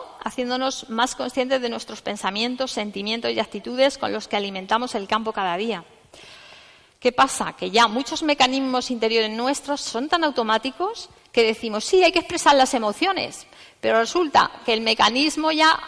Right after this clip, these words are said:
biológico que tenemos, psicofisiológico, pues resulta que ya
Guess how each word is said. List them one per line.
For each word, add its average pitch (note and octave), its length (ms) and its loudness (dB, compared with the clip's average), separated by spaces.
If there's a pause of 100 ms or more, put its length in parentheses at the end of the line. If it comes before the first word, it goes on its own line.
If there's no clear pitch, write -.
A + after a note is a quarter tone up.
(240)
biológico C#4 800 2
que C#4 100 -2
tenemos, D4 380 -2
psicofisiológico, - 1080 -4 (960)
pues B3 200 4
resulta C4+ 420 2
que C4 160 2
ya C#4 240 4